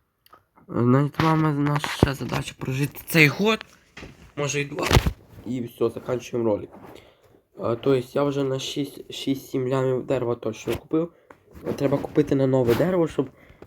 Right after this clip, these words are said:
в цьому году викупити все дерево.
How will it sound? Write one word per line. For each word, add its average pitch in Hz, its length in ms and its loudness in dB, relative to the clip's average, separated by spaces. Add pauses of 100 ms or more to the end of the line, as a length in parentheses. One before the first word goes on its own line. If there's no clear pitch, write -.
(120)
в - 120 -20
цьому 135 160 2
году 135 380 4
викупити 139 520 -2
все 139 480 -2 (680)
дерево. 127 480 -2